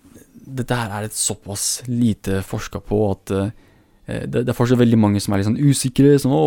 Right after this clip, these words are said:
hva faen er det, hva er det som skjer her?» Spesielt med tanke på styrke, som vi snakket om, eh, at de, for eksempel de som, eh, de som, eh, forrige generasjon da, de som har hatt he-, helt annen syn på dette her enn vi to, de har liksom sånn derre, eh,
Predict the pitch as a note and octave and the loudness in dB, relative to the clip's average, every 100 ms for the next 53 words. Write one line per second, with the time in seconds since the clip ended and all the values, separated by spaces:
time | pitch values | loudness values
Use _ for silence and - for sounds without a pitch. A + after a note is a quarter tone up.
0 | C3+ C3 C3 A#2+ A#2+ A#2+ A#2+ B2+ - G#2+ | 2 0 -2 -2 -2 -2 -2 -2 0 0
1 | G#2+ A2+ - - _ - - B2+ D3+ D3 | 0 -2 -6 -14 _ -20 -2 2 4 4
2 | B2+ A#2+ A#2+ A2 C#3+ A2 C3+ B2+ A#2+ A#2 | 4 2 -2 0 2 2 2 2 0 0
3 | B2+ G#2+ G#2+ A#2 A2+ A2+ A2 A2 A2 B2 | -2 -4 -8 -6 -6 -4 -4 -6 -6 -10
4 | - D3 - - C3+ - - A2+ A2+ A2 | -14 -18 -20 -16 -14 -8 -6 -2 0 0
5 | A2 - - A2 G#2 F#2+ G#2 G2+ - G2+ | -2 -6 -6 -4 -4 -6 -6 -6 -4 -4
6 | G2 G2 G2 G2+ - G2 G2 G2 G2 A#2 | -2 -2 -4 -6 -6 -6 -4 -6 -8 -12
7 | - - - D#3+ A#2+ A#2 A#2+ - D#3 G2+ | -16 -16 0 4 6 6 4 4 2 2
8 | G#2 A2+ A2 G#2 A2+ - - A2+ A#2 A2 | 2 2 2 0 -2 -6 -4 0 2 2
9 | F#2 F2+ F#2+ F#2 F2+ F2 F#2 F2+ E2+ D#3+ | 0 -2 -4 -2 -2 -2 -2 -4 0 0
10 | D#3+ - _ _ _ _ _ - - A#2+ | 0 -6 _ _ _ _ _ -20 -4 0
11 | A#2+ A#2+ E3+ C#3 - B2 B2+ B2 B2 B2 | 2 4 4 0 -2 0 0 -2 -2 0
12 | G#2+ A2 A2+ - - - _ - G#2+ G#2 | 0 -2 -4 -6 -18 -20 _ -10 -8 -6